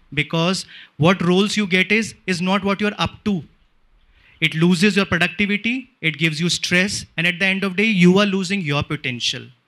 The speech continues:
So in life, another very important learning is, आपको जो अच्छा लगता है, अपने आप करके देखिए, सारे हथकंडे अपना लीजिए। Finally, जिसमें आपको अपनी योग्यता लगे,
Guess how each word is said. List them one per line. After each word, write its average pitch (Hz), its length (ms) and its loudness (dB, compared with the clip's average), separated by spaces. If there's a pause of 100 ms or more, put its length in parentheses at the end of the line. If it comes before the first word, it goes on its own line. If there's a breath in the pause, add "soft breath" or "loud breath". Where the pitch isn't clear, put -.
(360 soft breath)
So - 200 -6
in 208 240 4
life, 190 400 2
another 180 240 0
very 180 180 0
important 165 440 -4
learning 151 360 -2
is, 160 280 -2 (360 loud breath)
आपको 160 300 -2
जो 180 260 2
अच्छा 214 320 2
लगता 185 380 0
है, 180 360 0
अपने 165 260 -4
आप 165 220 -2
करके 147 300 -4
देखिए, 123 520 -8
सारे 208 720 -2
हथकंडे 165 560 0
अपना 151 280 -2
लीजिए। 117 420 -10 (540 soft breath)
Finally, 170 600 0
जिसमें 165 340 -4
आपको 160 280 -4
अपनी 170 220 -4 (100)
योग्यता 143 420 -2
लगे, 151 440 -2